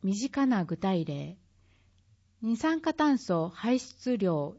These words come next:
十一万トン削減のために取り組める具体例を紹介します。照明の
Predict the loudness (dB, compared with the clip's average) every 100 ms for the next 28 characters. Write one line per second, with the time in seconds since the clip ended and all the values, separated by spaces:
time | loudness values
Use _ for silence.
0 | -4 2 2 2 2 4 4 2 0 -2
1 | -2 -6 -14 -6 -2 0 2 2 0 -2
2 | 0 -2 -4 -8 _ _ 0 0 2 4
3 | 4 2 0 -2 2 2 2 2 0 -2
4 | -2 0 0 -2 -4 -6 -8 -8 -10 -16
5 | _ _ _ _ _ _ _ _ _ -2
6 | 4 6 6 6 6 4 2 0